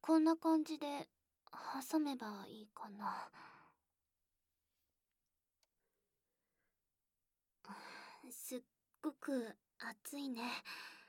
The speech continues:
それに、私の唾液と君の精液ですっごくヌルヌルしてるよ。うん。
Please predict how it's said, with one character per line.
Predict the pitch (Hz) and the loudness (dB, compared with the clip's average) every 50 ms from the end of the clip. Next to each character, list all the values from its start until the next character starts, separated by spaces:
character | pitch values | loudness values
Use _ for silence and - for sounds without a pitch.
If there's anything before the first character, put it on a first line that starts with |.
| - _ _ _ _ _ _ _ - - - - - - - - - - - - - - - - | -20 _ _ _ _ _ _ _ -20 -20 -14 -12 -10 -10 -10 -10 -14 -16 -18 -16 -16 -16 -10 -10
そ | 202 | -8
れ | 196 202 202 | -8 -6 -6
に、 | 202 202 202 - - - - - - - - - _ _ _ _ _ _ _ _ _ _ | -6 -6 -6 -8 -10 -14 -16 -16 -16 -20 -20 -20 _ _ _ _ _ _ _ _ _ _
私 | - 214 208 - - 277 - - 311 | -8 -8 -4 -4 -2 -2 2 2 2
の | 294 285 277 | 2 2 2
唾 | 262 269 262 269 | 0 -2 -2 -4
液 | 262 - - - | -6 -10 -16 -10
と | _ - 240 240 240 _ _ _ _ _ _ _ _ _ _ | _ -6 -6 -6 -10 _ _ _ _ _ _ _ _ _ _
君 | - - 220 214 214 240 | -12 -10 -8 -6 -4 -2
の | 254 262 262 | 0 0 0
精 | 254 - 262 262 262 254 247 233 | 0 0 0 0 2 2 0 0
液 | 220 - - | -2 -6 -10
で | - - - | -10 -10 -10
す | - - - 220 | -8 -6 -6 -6
っ | 202 - _ _ _ | -6 -8 _ _ _
ご | - 254 | -12 -12
く | - - 240 214 | -8 -6 -4 -4
ヌ | 202 196 202 | -2 -4 -4
ル | 220 247 277 285 | -4 -4 -4 -4
ヌ | 262 226 208 | -4 -6 -6
ル | 196 190 | -8 -8
し | 196 - | -10 -10
て | - 226 220 | -10 -14 -14
る | 226 214 | -12 -10
よ。 | 202 190 196 208 - - - - - - - - - _ _ _ _ _ _ _ _ _ _ _ _ _ _ _ _ _ _ _ _ _ _ _ _ _ _ _ _ _ _ _ - _ - 131 | -8 -8 -8 -8 -12 -14 -18 -18 -18 -20 -20 -20 -20 _ _ _ _ _ _ _ _ _ _ _ _ _ _ _ _ _ _ _ _ _ _ _ _ _ _ _ _ _ _ _ -20 _ -12 -10
う | |
ん。 | 220 233 226 220 220 208 214 | -10 -10 -10 -12 -14 -16 -18